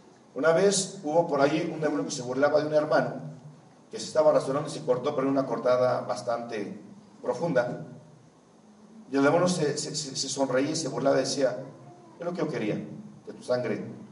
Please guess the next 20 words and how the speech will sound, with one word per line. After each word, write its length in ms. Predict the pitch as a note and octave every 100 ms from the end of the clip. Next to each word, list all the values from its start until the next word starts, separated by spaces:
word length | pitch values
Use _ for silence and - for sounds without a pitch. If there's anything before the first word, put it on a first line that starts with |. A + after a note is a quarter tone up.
| -
se 140 | - G2+
derramara". 320 | G2 F#2 - - - - - - - - - _ _ _ - _
Y 80 | B2+
tú 120 | C3
dices, 260 | C#3+ C3+ -
"No, 420 | A#3+ A3+ D3 -
es 60 | -
que 80 | -
fue 140 | E3+
un 60 | -
accidente", 640 | - C3 C3 B2 F#2+ - - - -
quién 160 | G#2 F#2+
sabe. 180 | - - - - - G4 - A#3 G#3+ F#3 - - - - - - - -
Habrá 200 | C#3+ E3
que 80 |
analizar 540 | F#3+ F3+ D#3+ F3+ E3+ -
cada 160 | G3
circunstancia 1040 | G3 F#3 - C#3+ - F3+ C#3+ - B2 A2+ - - - - - - - -
donde 240 | C3+ C3
nosotros 920 | B2+ B2+ - F3+ F3+ C#3 C3+ - -